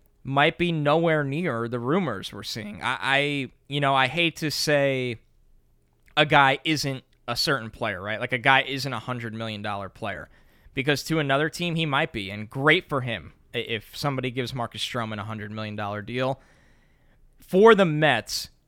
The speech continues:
which is what this show is about, the Mets, even with Steve Cohen's wallet, cannot be, you know, spend like drunken sailors or just be stupid and reckless. And I think that they, when they make these investments,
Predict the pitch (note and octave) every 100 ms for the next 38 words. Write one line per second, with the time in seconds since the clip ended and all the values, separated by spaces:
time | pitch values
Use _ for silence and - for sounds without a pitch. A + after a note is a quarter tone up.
0 | _ _ - B2+ - C3+ A#2+ A#2+ C#3 C#3+
1 | C#3 - D3 C3 A#2+ A#2+ B2+ A#2+ F#2+ E2
2 | _ _ _ _ _ _ _ _ _ _
3 | _ - D#3 D#3 F#3+ - - - D#3 E3
4 | D3+ C#3+ - D#3 C#3+ - C#3+ C#3+ B2+ B2+
5 | B2+ A2+ F#2+ F#2 - _ _ _ _ _
6 | _ _ _ _ F3 D3+ D3 D3 C#3 B2
7 | C3+ B2+ B2+ C#3 - - A#2+ A2 G#2+ _
8 | - - D#3 D3 C#3+ B2 C#3+ C3+ C3 -
9 | C3 A#2+ G#2 G2 - C3 B2 - D#3 -
10 | - F#3 A#3 - - - B2+ B2 B2+ F3
11 | - D2+ - - _ C3+ C#3 C3+ C3 D3+
12 | D#3 - D3 C#3 C3 A#2 C#3+ C#3 B2 A#2+
13 | C3+ D#3 D3+ C3 C3 A2+ C3 C#3 B2 G#2+
14 | -